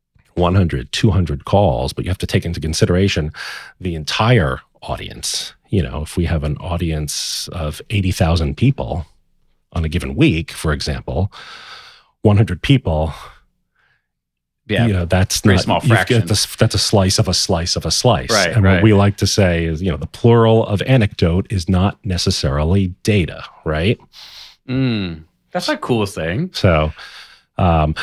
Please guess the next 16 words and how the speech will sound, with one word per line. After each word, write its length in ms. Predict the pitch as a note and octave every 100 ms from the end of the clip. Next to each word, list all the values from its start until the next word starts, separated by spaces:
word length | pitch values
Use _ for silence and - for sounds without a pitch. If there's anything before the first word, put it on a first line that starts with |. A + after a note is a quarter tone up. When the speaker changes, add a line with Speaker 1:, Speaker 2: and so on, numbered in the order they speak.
| -
Speaker 1:
but 240 | B2+ A2+ -
in 100 | A2
the 80 |
moment, 520 | F2+ C3+ A3+ G#2+ B2+ - -
like, 220 | G2 G2
when 120 | G#2
you're 120 | F2+
feeling 320 | F#2 G#2+ G2+ F2+
that 160 | F#2
pressure, 560 | - F3 - F2 A2 D3 _ B2
Speaker 2:
It 180 | A2+
sure 180 | F#2 G2+
Speaker 1:
right, 100 | G#2+
Speaker 2:
feels 220 | G#2 A#2
like 180 | -
it. 60 | -